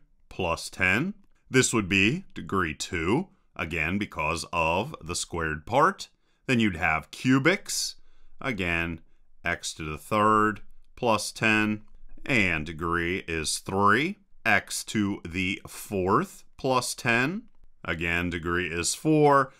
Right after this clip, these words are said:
and we can keep going on and on and on, for example, but I think you get the point. And this is just jargon that you may hear,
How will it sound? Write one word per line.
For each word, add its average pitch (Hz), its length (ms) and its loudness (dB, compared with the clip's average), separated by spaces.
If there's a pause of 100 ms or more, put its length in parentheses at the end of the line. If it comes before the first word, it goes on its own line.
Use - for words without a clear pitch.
(140)
and 160 160 6
we 156 80 8
can 113 140 0
keep 95 260 -2
going 92 320 0
on 92 300 -2
and 90 80 -4
on 87 240 0
and 90 80 0
on, 107 320 2
for 101 180 -2
example, 92 760 -2 (280)
but 98 280 4
I 90 140 0
think 87 480 -4
you 82 240 -8
get 76 220 -8
the 82 80 -12
point. 90 480 -4
And 87 180 -6
this 87 180 -4
is 78 140 -8
just 82 300 -6
jargon 92 720 0
that 78 480 -6
you 80 260 -6
may 78 320 -6
hear, 82 440 -4